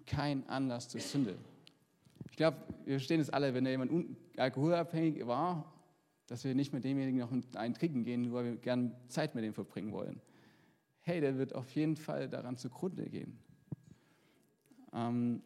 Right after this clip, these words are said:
hab Acht auf die Dinge, die für dich kein Problem sind, aber vielleicht für andere. Nimm dich zurück, such das Beste für dein Gegenüber.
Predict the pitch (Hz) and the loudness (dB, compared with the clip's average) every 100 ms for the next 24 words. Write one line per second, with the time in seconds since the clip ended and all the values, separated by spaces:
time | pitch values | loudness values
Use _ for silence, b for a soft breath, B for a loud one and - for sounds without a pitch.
0 | 135 147 - 151 160 135 127 156 160 127 | 0 0 2 -4 -4 -2 0 2 2 0
1 | 131 123 170 - 131 110 107 113 110 113 | -4 -4 -4 -4 -6 -4 -4 -4 -4 -4
2 | 110 120 117 - 131 165 123 - 113 - | -4 -4 -6 -4 -2 0 -2 -4 -10 -16
3 | _ _ _ _ _ _ _ _ _ _ | _ _ _ _ _ _ _ _ _ _
4 | _ _ _ _ - _ _ _ _ - | _ _ _ _ -20 _ _ _ _ 0
5 | 143 160 160 151 147 - - 175 175 - | 4 4 2 -2 -2 -2 -4 -4 -4 -4
6 | - 170 165 170 160 143 147 151 139 139 | -2 -2 -2 -8 -6 -4 -4 -2 -2 -2
7 | 139 160 113 92 | -2 -2 -4 -8